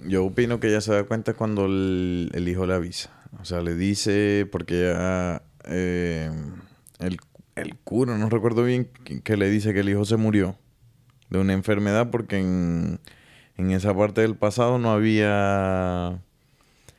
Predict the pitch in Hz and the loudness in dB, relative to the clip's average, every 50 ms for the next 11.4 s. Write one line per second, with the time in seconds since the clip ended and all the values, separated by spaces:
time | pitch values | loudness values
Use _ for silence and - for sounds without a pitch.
0 | _ _ _ _ 92 95 92 98 95 92 90 - - 90 87 87 101 117 127 127 | _ _ _ _ -2 -2 0 2 0 0 0 0 -2 -2 0 2 2 4 4 4
1 | 123 117 110 98 - 92 92 101 98 90 95 92 - 95 92 92 - 98 104 104 | 2 2 0 0 0 0 0 0 0 0 -2 -2 -2 -2 -4 -2 0 -2 -2 0
2 | - 107 101 - 104 101 101 98 95 92 92 92 87 85 85 - - _ _ _ | 2 0 0 2 0 0 2 2 2 2 2 2 0 0 -4 -8 -12 _ _ _
3 | _ _ _ _ _ _ _ _ _ _ - - _ _ _ _ _ _ _ _ | _ _ _ _ _ _ _ _ _ _ -20 -20 _ _ _ _ _ _ _ _
4 | _ _ - 87 90 - 95 95 95 - 104 104 104 104 107 110 113 120 127 127 | _ _ -8 -6 -4 -2 -2 -2 0 0 0 2 2 4 4 4 6 4 4 4
5 | 127 127 120 - - _ _ - - - 117 101 90 - 117 117 123 127 127 131 | 4 4 2 0 -4 _ _ -8 -2 0 2 2 2 2 2 4 4 4 2 2
6 | 131 131 127 - 151 147 135 117 117 120 123 127 - 127 - - - _ _ _ | 0 0 0 2 4 4 4 4 2 2 0 0 0 -2 -8 -18 -20 _ _ _
7 | _ _ _ _ _ _ _ _ _ _ _ _ _ _ _ _ _ _ _ _ | _ _ _ _ _ _ _ _ _ _ _ _ _ _ _ _ _ _ _ _
8 | _ _ _ 98 101 104 98 98 - - - 104 104 104 104 104 104 104 101 101 | _ _ _ -2 2 2 2 2 0 0 2 2 4 4 4 4 2 2 2 2
9 | 101 101 98 92 - - 101 101 98 - 101 101 95 98 92 90 - - - 110 | 2 2 0 0 -2 -2 -2 -2 0 0 0 0 0 0 0 0 0 0 0 0
10 | 101 92 92 95 95 92 92 87 90 92 92 98 101 95 90 92 92 90 87 90 | 2 2 0 0 0 0 -2 -4 -4 -4 -2 0 0 0 0 0 0 0 0 0
11 | 90 95 104 107 104 95 92 | 0 0 0 0 0 -2 -4